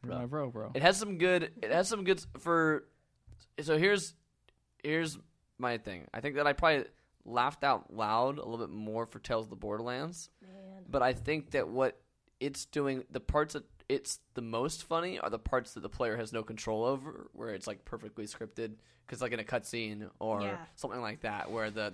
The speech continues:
Speaker 2: the writing is just, you know, like a, watching a movie, basically.
Speaker 3: Yeah.
Speaker 2: Um, I find that Undertale does something that,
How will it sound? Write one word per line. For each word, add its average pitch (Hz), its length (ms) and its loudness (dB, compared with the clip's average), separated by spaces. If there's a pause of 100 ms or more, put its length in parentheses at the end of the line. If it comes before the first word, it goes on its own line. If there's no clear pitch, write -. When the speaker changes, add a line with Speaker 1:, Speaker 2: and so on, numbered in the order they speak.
Speaker 2:
the 123 100 0
writing 110 340 2
is 107 120 -8
just, - 260 -10
you 131 60 -6
know, 113 80 -2
like 110 140 -6
a, 107 40 -4
watching 113 280 -2
a - 20 -6
movie, 101 300 -8
basically. 98 440 -8
Speaker 3:
Yeah. 196 60 -6 (680)
Speaker 2:
Um, 101 340 -6 (160)
I 117 80 -2
find 135 240 4
that 131 120 0 (300)
Undertale 131 640 2
does 110 160 -2
something 107 220 -4
that, 110 120 -2